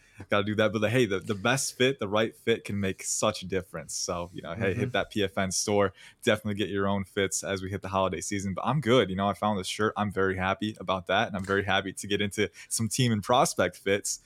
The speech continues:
Speaker 1: uh, on today's podcast. See the wordplay we're doing there, but, uh, it's, it's fun, and I think you and me both. You know, even dating back to the summer, we've done so many mock drafts. I'm, I'm almost mock drafted out here, but we're gonna keep going strong.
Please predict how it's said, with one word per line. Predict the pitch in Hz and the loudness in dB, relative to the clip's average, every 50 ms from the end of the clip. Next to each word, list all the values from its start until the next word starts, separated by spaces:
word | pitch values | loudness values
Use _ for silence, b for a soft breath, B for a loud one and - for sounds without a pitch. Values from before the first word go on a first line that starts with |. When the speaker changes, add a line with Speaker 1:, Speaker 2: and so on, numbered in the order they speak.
| B B B B B | B B B B B
Speaker 1:
uh, | - 87 | 0 0
on | 76 98 98 | 2 0 -2
today's | - - 101 101 95 92 - | -2 0 2 2 2 2 0
podcast. | - - 95 98 101 - - 101 92 90 87 - | 0 2 2 2 2 0 0 0 0 0 -2 -4
See | - - 107 101 | -4 -4 -4 -2
the | 98 101 104 95 98 | -2 -4 -2 -2 -2
wordplay | 92 98 101 104 101 - - 104 101 | 0 2 0 0 0 0 0 2 2
we're | 95 92 95 | 2 2 0
doing | 90 98 98 95 95 | 0 -2 0 0 2
there, | 101 98 98 90 | 2 2 2 2
but, | - 104 98 - - | 2 0 -2 0 2
uh, | 101 | 2
it's, | 90 90 87 104 107 - | 2 2 0 -2 -4 -4
it's | - 107 - - | -6 -6 -8 -2
fun, | - 127 131 127 101 | 0 4 4 4 4
and | 92 | 2
I | 90 | -2
think | 92 - 113 95 - B B B B B B | 0 -2 -2 -2 -4 B B B B B B
you | 113 120 | 2 2
and | 123 120 | 2 4
me | 117 110 | 0 0
both. | 92 104 104 110 120 123 - - _ _ _ _ - | 2 4 4 4 4 2 -4 -18 _ _ _ _ -8
You | 117 107 104 | -4 -2 0
know, | 101 101 95 95 95 - | 2 2 0 0 -4 -4
even | 110 110 98 107 104 | -6 -4 -2 -2 -2
dating | 92 98 101 98 98 | 0 0 0 0 0
back | 95 95 98 - | 0 0 -2 -2
to | - | -6
the | 98 87 | -6 -4
summer, | - - 92 98 110 113 | -2 0 0 0 0 -2
we've | 107 104 98 92 | -2 -2 -2 0
done | 104 101 98 95 92 90 - _ _ _ - | 0 0 0 0 -4 -6 -8 _ _ _ -8
so | - - - 110 104 | -6 0 2 2 2
many | 107 107 101 95 | 2 2 0 0
mock | 92 92 92 92 - | 0 0 -2 -2 0
drafts. | - 110 107 110 117 - - - - - | 2 2 2 2 2 0 -6 -10 -8 -6
I'm, | - 101 101 101 | -4 -2 -2 -2
I'm | - - 101 104 | 0 0 0 2
almost | 110 110 101 95 - - | 2 0 0 -4 -4 -2
mock | 92 92 95 95 | 0 0 0 0
drafted | - 101 92 95 95 - 90 90 | 0 0 0 0 0 -2 -2 2
out | 87 95 101 - | 2 2 2 2
here, | 104 104 104 98 | 0 -2 -2 -2
but | 98 92 | -2 -4
we're | 90 92 | -2 -2
gonna | 101 92 92 | -2 -2 -2
keep | - 104 92 - | -4 -8 -4 -4
going | 98 95 90 | -4 -4 -4
strong. | - - - 98 101 98 98 90 92 | -6 -4 -2 0 2 2 2 0 -2